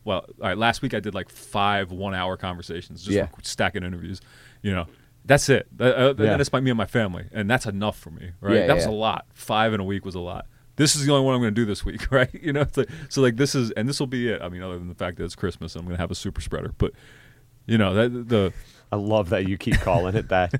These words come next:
Speaker 1: <laughs> But the, but yeah, the, uh, how do you deal with constant people around you? Is it just something you've gotten used to?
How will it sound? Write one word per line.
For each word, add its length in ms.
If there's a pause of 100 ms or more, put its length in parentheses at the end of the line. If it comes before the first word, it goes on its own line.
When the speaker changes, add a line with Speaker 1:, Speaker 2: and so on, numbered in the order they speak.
(100)
Speaker 1:
<laughs> 600
But 140
the, 200 (380)
but 240
yeah, 280
the, 160
uh, 120 (100)
how 160
do 60
you 120
deal 280
with 200 (300)
constant 480 (320)
people 280
around 220
you? 100
Is 120
it 40
just 140
something 240
you've 140
gotten 240
used 200
to? 140